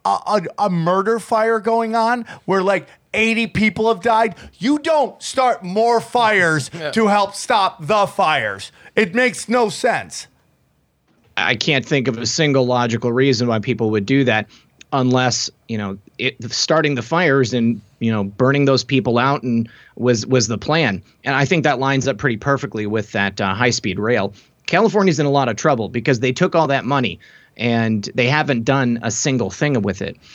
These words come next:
Speaker 3: Uh, they haven't, I don't know that they've even started that rail system. I just know that they've been talking about it for so long.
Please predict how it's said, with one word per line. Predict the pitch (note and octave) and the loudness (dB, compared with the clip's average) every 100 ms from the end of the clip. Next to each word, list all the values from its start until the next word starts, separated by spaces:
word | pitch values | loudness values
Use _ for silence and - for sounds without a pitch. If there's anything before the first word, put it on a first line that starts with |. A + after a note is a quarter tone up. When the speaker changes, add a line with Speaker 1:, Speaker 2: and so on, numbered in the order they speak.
| - _ - | -20 _ -4
Speaker 3:
Uh, | A2 | 0
they | G#2+ A2+ | 2 2
haven't, | D3 D3 A#2+ A#2 | 2 0 -2 -2
I | E3+ | 2
don't | G3 | 2
know | F3 | 2
that | E3+ C#3 | 0 2
they've | D3 | 2
even | D3+ A#2 | 2 0
started | G#2+ - D#3 F3+ D3+ G#2 | -4 -2 0 2 0 -2
that | G2 | -4
rail | G2 F2 | -4 -4
system. | F2+ F2 - F#2 | -6 -6 -4 -2
I | |
just | A2 B2 | 0 2
know | C#3+ D3 | 4 4
that | C3 | 4
they've | C3 | 2
been | A2 G2+ | 2 -4
talking | E2+ C#3+ D#3 B2 | 0 0 2 0
about | A2 F#2 F2+ | 2 2 0
it | - | -4
for | G2+ | -6
so | F#2+ F2+ | -4 -4
long. | F2 F2 | -4 -6